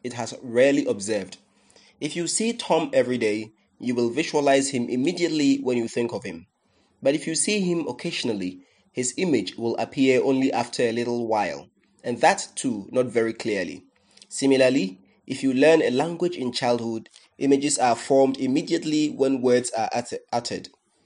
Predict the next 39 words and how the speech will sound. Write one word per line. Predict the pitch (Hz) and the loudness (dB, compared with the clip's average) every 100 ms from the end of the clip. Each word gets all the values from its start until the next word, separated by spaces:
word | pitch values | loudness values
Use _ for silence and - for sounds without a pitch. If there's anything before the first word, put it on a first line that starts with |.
| _ | _
When | - 135 147 | 0 2 4
the | 127 | 6
words | 139 139 135 | 6 6 2
for | - 127 | -4 -2
water | 127 139 139 139 143 - _ | 2 2 0 -4 -6 -16 _
and | 127 120 | -4 -2
bread | 120 127 127 | 2 2 2
are | 117 | -2
spoken, | 117 - 135 - 120 110 117 | -2 -4 -8 -6 -8 -8 -14
they | - 127 | -4 -2
quickly | 131 - 196 196 | -2 -4 -2 -2
bring | 185 143 135 | 2 4 4
to | 139 | 0
mind | 123 123 123 117 | 0 2 2 2
real | 131 135 | 2 2
things | 135 107 110 - - | 0 -2 -4 -10 -6
which | 139 139 | -6 -2
they | 117 | -2
represent. | 110 123 120 92 76 76 - _ _ _ _ | 0 -2 -4 -8 -10 -14 -18 _ _ _ _
This | - 120 175 | -2 0 2
is | - 135 - | 0 -4 0
not | 143 | 0
the | 127 | 0
case | 120 135 131 127 | 0 0 0 0
with | 120 117 | -4 -2
foreign | - 127 127 113 | 2 4 4 2
languages. | 113 104 98 87 90 - _ _ _ _ | -2 -4 -8 -10 -12 -14 _ _ _ _
The | - 127 | -6 2
mind | 156 170 | 2 2
visualizes | 147 156 151 143 131 135 | 0 -4 0 2 2 0
the | 135 - | -2 -2
image | 135 123 123 - | 0 0 -2 -4
after | 135 135 139 | -6 -4 -8
some | - 113 | -6 -6
time. | - 147 127 87 85 _ _ _ _ - | -6 -6 -4 -6 -12 _ _ _ _ -4
When | 165 202 | -2 -2
children | - 165 139 139 139 | -2 -2 2 2 6
learn | 135 131 127 - | 6 6 2 -2
English | 120 110 160 - | -4 -2 -4 -6